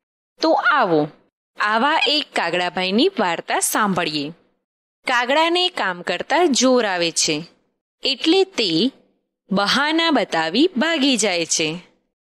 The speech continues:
કાબર બહેન તેને છેવટે કેવો બોધપાઠ શીખવાડે છે તે આ વાર્તા દ્વારા સમજીએ.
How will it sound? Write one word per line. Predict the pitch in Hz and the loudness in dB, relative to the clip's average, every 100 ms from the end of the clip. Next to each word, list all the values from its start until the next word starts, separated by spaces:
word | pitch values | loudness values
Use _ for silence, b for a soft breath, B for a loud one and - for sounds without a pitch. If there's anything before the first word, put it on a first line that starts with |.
| _ _ _ _ _ | _ _ _ _ _
કાબર | 240 240 277 330 | -2 0 2 2
બહેન | 339 285 339 330 | 2 2 2 2
તેને | 226 185 175 190 285 _ _ _ _ _ _ | 0 -2 -2 -2 -4 _ _ _ _ _ _
છેવટે | - 262 269 302 294 330 | -4 0 2 2 0 -2
કેવો | 330 - 208 190 285 | -2 -2 -2 2 2
બોધપાઠ | 262 285 285 277 277 285 | 4 2 0 0 -2 -2
શીખવાડે | - - 208 190 180 175 170 | -2 -2 -2 -2 -2 -2 -4
છે | - 277 285 269 _ _ _ _ _ - | -2 0 0 -2 _ _ _ _ _ -6
તે | 294 311 | -2 -2
આ | - - 330 320 | -2 -2 0 2
વાર્તા | 214 170 - 170 | 2 -2 -4 -4
દ્વારા | 165 180 196 349 | -2 -2 -2 -2
સમજીએ. | - 302 240 196 - 165 156 | -2 0 0 -2 -2 -2 -2